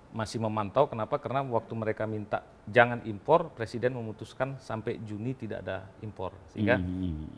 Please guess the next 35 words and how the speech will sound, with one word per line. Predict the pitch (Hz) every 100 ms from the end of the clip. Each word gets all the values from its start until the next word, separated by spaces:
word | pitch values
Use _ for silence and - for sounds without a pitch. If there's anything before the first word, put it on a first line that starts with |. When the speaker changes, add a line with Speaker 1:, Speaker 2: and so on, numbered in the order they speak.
| -
Speaker 1:
dipantau | 113 113 107 113
lagi | 123 139
nih | 107
sama | 101 101
Ombudsman. | 104 104 104 92 -
Speaker 2:
Hmm. | 95 98 85
Speaker 1:
Tapi | - 120 175
kalau | 165 165
nanti | 143 143
terjadi | - 131 123 113 98 107 214 - - - - -
dengan | - 120 120 117
situasi | 127 123 117 - 127 123
yang | 107 104
bertentangan | 107 - 110 117 110 101 110
dengan | 104 98 98 98
kondisi | 113 110 131 220 190
gitu | 104 101
ya, | 104
seperti | - 101 95
tadi, | 90 113 - - - -
sebetulnya | - 113 101 104
stok | 107 113 - 104
kita |
cukup, | 104 113 - 113
tetap | - - 110 101
ada | 104
Speaker 2:
Hmm. | 110 107
Speaker 1:
impor | 87 120 131
dan | 110 101
Speaker 2:
Hmm. |
Speaker 1:
kemudian | 95 104 107 107
beras | 98 101 -
membusuk, | 107 104 123 - - - - - - -
eh, | 107 104
kemungkinan | 120 120 117 160 175